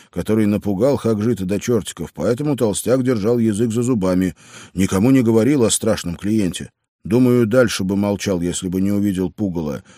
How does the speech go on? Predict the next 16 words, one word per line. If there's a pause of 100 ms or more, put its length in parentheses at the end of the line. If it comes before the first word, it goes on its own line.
(120)
Счёл,
что
сейчас
умрёт, (300)
и
решил
рассказать
правду,
чтобы
угодить
на
солнце, (300)
а
не
на
луну".